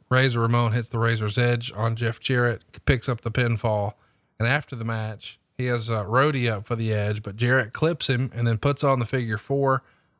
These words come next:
Aldo Montoya tries to make the save, but he's quickly disposed of. Uh, Jarrett goes back for the figure four, and, uh, then they bring out, uh, a, a run-in, which looks like a quote-unquote fan who's gonna clean house.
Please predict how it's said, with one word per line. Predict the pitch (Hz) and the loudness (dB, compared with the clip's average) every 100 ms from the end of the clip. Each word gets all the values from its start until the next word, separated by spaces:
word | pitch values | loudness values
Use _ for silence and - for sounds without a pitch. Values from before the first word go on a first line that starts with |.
| - | 4
Aldo | 131 147 147 | 4 6 2
Montoya | 131 123 135 135 120 | 2 2 0 0 0
tries | - 131 147 | 2 4 4
to | - | 2
make | 139 127 - | -2 -2 -2
the | |
save, | - - 127 120 | -2 0 2 0
but | 117 | -2
he's | 123 | -2
quickly | - - 180 143 | -2 0 0 0
disposed | 123 110 - 131 117 113 | -2 -2 0 0 2 0
of. | 110 107 110 _ _ _ _ _ _ - | 0 0 -4 _ _ _ _ _ _ -10
Uh, | 104 | -4
Jarrett | 127 160 143 | 0 0 0
goes | 131 110 | -2 -2
back | 127 165 190 | 0 0 0
for | 185 | -4
the | 139 | -4
figure | 151 135 117 | -4 -2 -4
four, | 107 110 107 107 120 _ _ _ _ _ _ _ | -4 -6 -6 -6 -8 _ _ _ _ _ _ _
and, | 123 123 123 120 120 | 2 4 4 2 0
uh, | 120 117 | 2 0
then | 120 139 | 0 0
they | 147 | 0
bring | 123 135 131 | 2 2 4
out, | 127 127 - - _ _ _ _ _ _ _ _ | 2 2 -4 -20 _ _ _ _ _ _ _ _
uh, | 110 113 113 98 98 | 2 4 4 2 -2
a, | 113 | -2
a | |
run-in, | 113 127 165 131 113 120 | 2 4 4 2 0 0
which | 117 - | -2 -2
looks | 131 - | -4 0
like | 131 117 | 0 0
a | 113 | -2
quote-unquote | - 135 120 110 120 | 0 0 0 -2 -4
fan | 120 - 135 135 113 110 120 _ | -4 0 2 2 2 -2 -6 _
who's | 127 120 | 0 2
gonna | 123 107 | 0 0
clean | - 151 143 | 0 2 4
house. | 120 135 117 95 - - | 2 2 0 -4 -8 -10